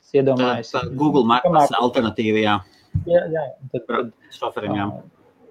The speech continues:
Speaker 1: katrs Waze lietotājs var saņemt Starbucks, ā, ā,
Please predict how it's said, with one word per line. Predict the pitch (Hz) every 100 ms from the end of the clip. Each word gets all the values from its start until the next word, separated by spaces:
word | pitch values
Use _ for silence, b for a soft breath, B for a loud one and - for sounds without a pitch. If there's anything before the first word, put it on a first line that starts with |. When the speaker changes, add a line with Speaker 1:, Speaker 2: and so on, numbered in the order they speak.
| -
Speaker 1:
katrs | 151 147 - 135
Waze | 139 127
lietotājs | 147 156 143 113 123 117 -
var | 120
saņemt | - 135 123 117
Starbucks, | - 139 147 127 - - - -
ā, | 131 120 120 117 113 123 -
ā, | 131